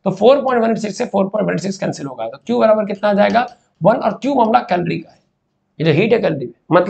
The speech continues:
मतलब ये है कि at the cost of work done of four point one eight six joule, you will achieve one calorie of heat। Getting my point? So I'm going, अच्छा करना क्या है, अब आप समझ गए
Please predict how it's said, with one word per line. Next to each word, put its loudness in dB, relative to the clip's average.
मतलब 4
ये 2
है -2
कि -2
at 2
the 2
cost 0
of 0
work 2
done 2
of 2
four 2
point 2
one 2
eight 2
six -2
joule, -8
you 2
will 6
achieve 2
one 4
calorie 0
of -2
heat। -20
Getting 4
my 4
point? 2
So 0
I'm 4
going, 4
अच्छा 0
करना 0
क्या 0
है, -4
अब 4
आप 6
समझ 4
गए -2